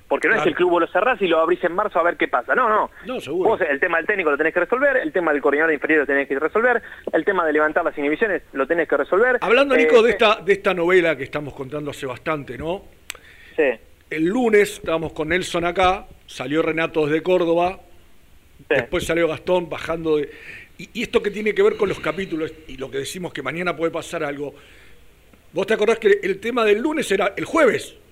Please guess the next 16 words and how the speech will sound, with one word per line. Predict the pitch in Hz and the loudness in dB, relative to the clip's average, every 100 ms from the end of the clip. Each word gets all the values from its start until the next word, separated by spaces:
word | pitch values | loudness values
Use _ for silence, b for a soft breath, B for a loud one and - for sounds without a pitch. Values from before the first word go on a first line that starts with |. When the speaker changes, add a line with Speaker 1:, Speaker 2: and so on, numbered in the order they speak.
| - - | -16 -8
Speaker 2:
Que | 175 | -4
va | 180 | 2
a | |
haber | 196 202 | 4 4
una | 185 160 | 4 -2
conciliación, | 165 180 208 226 240 226 220 196 | -6 -4 0 0 4 4 2 -2
que | |
si | - 147 | -6 0
va | |
Speaker 1:
La | 160 | 2
Speaker 2:
a | |
juntar | 165 190 | 4 4
Speaker 1:
audiencia. | 185 165 151 120 | 4 2 2 2
Speaker 2:
una | 180 196 | 2 2
audiencia, | 240 233 185 | 4 2 2
bueno. | 170 | -2